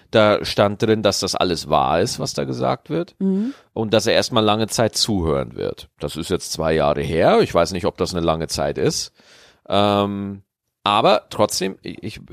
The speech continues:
Speaker 1: ich würd das Argument noch, oder beziehungsweise nicht das Argument, ich würd die Frage nochmal, weil ich,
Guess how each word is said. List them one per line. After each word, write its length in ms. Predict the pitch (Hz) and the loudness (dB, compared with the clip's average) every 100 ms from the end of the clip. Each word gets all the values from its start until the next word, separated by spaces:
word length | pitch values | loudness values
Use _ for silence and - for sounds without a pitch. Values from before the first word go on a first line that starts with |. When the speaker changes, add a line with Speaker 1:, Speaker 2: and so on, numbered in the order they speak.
| - _ - | -14 _ -16
Speaker 1:
ich 160 | 101 | -4
würd 140 | 117 135 | -2 -2
das 100 | 120 | -2
Argument 400 | - 127 135 110 | -2 0 -2 -2
noch, 220 | 131 - | -6 -2
oder 160 | 107 104 | 0 0
beziehungsweise 440 | - 101 113 104 | 0 -6 0 0
nicht 120 | 98 | 0
das 100 | 95 | -2
Argument, 340 | 71 92 107 - | -4 -4 -6 -6
ich 160 | - - | -10 -4
würd 140 | 123 | -2
die 80 | 139 | -2
Frage 520 | - - 110 151 135 | -2 4 6 6 4
nochmal, 260 | 104 98 87 | 2 0 -2
weil 160 | 104 | -4
ich, 260 | - - - | -6 -12 -18